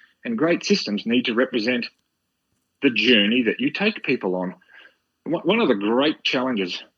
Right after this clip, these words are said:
I think, is people hate uncertainty. Um,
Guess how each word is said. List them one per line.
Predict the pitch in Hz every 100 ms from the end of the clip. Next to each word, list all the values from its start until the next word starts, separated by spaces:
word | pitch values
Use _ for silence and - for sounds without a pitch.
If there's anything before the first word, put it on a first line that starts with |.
| - -
I | 117 139
think, | - - - - _ _ _ -
is | 110 107 - _ - - _ -
people | - 156 147
hate | 117 113 113
uncertainty. | 101 - 101 90 95 90 - _ _ - - - - - -
Um, | 98 98 95